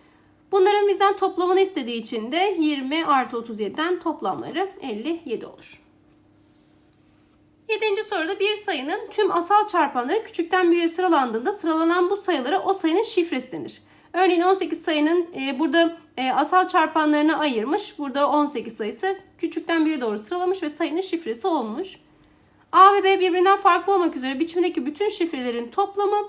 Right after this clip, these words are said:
kaçtır diyor. Şimdi iki, A, B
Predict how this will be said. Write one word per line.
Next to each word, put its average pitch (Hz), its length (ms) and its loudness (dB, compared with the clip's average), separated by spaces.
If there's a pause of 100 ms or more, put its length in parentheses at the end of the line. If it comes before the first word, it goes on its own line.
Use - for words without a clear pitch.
(180)
kaçtır 302 500 -2
diyor. - 180 -8 (800)
Şimdi 254 440 -4
iki, 330 600 -6 (200)
A, 302 400 4 (180)
B 285 60 -6